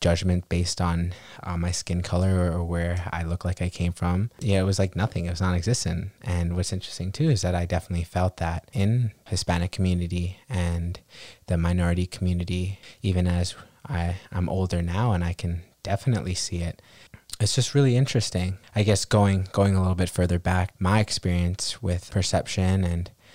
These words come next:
being judged based on your skin color and not necessarily who you are is, you know,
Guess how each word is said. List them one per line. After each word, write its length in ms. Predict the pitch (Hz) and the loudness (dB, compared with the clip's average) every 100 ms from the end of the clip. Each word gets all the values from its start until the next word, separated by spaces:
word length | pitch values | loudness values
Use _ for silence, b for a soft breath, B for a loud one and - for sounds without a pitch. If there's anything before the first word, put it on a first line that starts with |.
| B | B
being 240 | 92 90 85 | 0 2 2
judged 400 | 82 87 90 - | 0 0 -2 -4
based 420 | 87 87 - - | -2 -2 -4 -6
on 540 | - 90 87 90 95 101 | -6 -2 -2 -2 -4 -6
your 140 | 101 | -6
skin 260 | - 90 90 | -4 -2 -2
color 380 | - 87 95 92 | -2 0 0 0
and 160 | 90 | 0
not 220 | 87 85 | -2 -4
necessarily 420 | 90 87 92 87 85 | -4 -6 -4 -4 -4
who 160 | 90 | -2
you 260 | 90 87 85 | -2 -2 -2
are 520 | 85 87 123 139 143 | -2 -2 -2 -4 -10
is, 600 | - 90 87 87 - - 92 | -6 -4 -2 -4 -6 -8 -4
you 80 | |
know, 200 | 87 85 | -2 -2